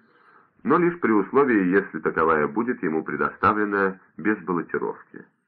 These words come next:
В силу своего внутреннего склада и сообразно с понятием, которое он составил о самом себе,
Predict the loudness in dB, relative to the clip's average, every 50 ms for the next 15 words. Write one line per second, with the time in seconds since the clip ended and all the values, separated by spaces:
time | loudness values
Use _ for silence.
0 | _ _ _ _ _ _ _ _ _ _ _ _ _ _ _ _ _ _ _ _
1 | _ _ _ _ _ _ _ _ _ _ -10 -4 0 2 4 4 4 6 6 6
2 | 6 6 4 4 2 2 0 0 0 2 4 4 4 4 2 -2 -2 2 4 4
3 | 4 6 4 4 2 2 -2 -4 0 2 2 2 4 4 4 2 2 0 -4 -4
4 | -2 -2 0 2 2 2 2 0 -2 -2 -2 -2 -2 -2 0 2 2 2 2 0
5 | 0 -2 -2 -4 -2 0 0 2 2 2 0 0 -2 -2 -2 -2 -2 -2 -4 -6
6 | -6 -4 -2 -2 -4 -4